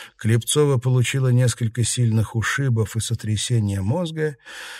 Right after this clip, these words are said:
и врачи считали, что ей надо несколько дней провести в больнице.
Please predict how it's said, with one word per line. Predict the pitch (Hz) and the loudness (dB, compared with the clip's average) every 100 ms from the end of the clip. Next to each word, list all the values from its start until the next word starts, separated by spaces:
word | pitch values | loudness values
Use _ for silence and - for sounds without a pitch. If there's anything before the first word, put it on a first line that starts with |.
| - | -6
и | - 135 | 0 2
врачи | 147 151 - 180 | 4 4 2 0
считали, | - 170 180 175 160 | -2 -2 -2 0 0
что | - 151 | 0 0
ей | 151 143 | 0 2
надо | 143 139 139 | 0 0 2
несколько | 139 123 131 120 120 | 2 0 -2 0 2
дней | 117 135 123 | 2 2 0
провести | 123 117 110 - 123 | 2 2 2 0 -2
в | 107 | 0
больнице. | 117 123 110 - - - | 0 0 -2 -4 -10 -10